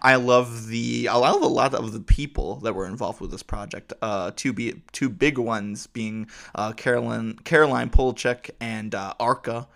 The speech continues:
who was involved with, uh, a lot of the, uh, production work on this one. Uh, Arca, that is. Caroline was just one of the lyricists for the opening track, Whoa,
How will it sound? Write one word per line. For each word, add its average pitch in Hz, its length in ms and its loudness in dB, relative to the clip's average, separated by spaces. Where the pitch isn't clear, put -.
who 120 100 -4
was 120 160 -2
involved 113 340 -4
with, 117 220 -8
uh, 107 240 -2
a 120 80 -4
lot 117 240 0
of 120 160 -6
the, 98 180 -8
uh, 92 140 -10
production 113 420 -2
work 139 180 -2
on 143 80 -6
this 143 160 -10
one. 156 300 -4
Uh, 107 140 -4
Arca, 117 300 -4
that 107 100 -8
is. 110 220 -8
Caroline 120 320 -2
was 117 120 -8
just - 140 -10
one 117 80 -6
of 113 60 -8
the 113 160 -10
lyricists 117 420 -8
for 110 300 -8
the 107 320 -8
opening 120 260 -4
track, 104 260 -10
Whoa, 117 440 -8